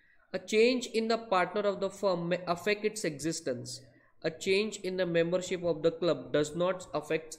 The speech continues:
its existence। इसका क्या मतलब है सर? रोटरी क्लब में आप ज्वाइन हो गए, रोटरी क्लब से आप एग्जिट हो गए, इससे रोटरी क्लब के कॉन्स्टिट्यूशन पे कोई फ़र्क नहीं पड़ता।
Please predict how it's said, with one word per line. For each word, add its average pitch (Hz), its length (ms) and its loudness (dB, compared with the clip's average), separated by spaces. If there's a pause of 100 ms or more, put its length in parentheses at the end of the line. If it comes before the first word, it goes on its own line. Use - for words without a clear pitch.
its 170 280 -8
existence। 123 640 -10
इसका 214 220 -4
क्या 220 200 4
मतलब 165 300 -2
है 131 60 -4
सर? 127 220 -8 (340)
रोटरी 220 400 8
क्लब 247 280 6
में 240 120 6
आप 226 220 2
ज्वाइन 208 260 6
हो 208 160 4
गए, 220 220 0 (340)
रोटरी 202 380 8
क्लब 233 220 4
से 240 120 2
आप 233 200 0
एग्जिट 185 360 2
हो 202 100 4
गए, 190 200 0 (280)
इससे 233 260 4
रोटरी 208 480 6
क्लब 240 240 2
के 247 120 2
कॉन्स्टिट्यूशन 220 720 0
पे 220 80 2
कोई 208 180 4
फ़र्क 196 340 -2
नहीं 160 160 0
पड़ता। 127 340 -8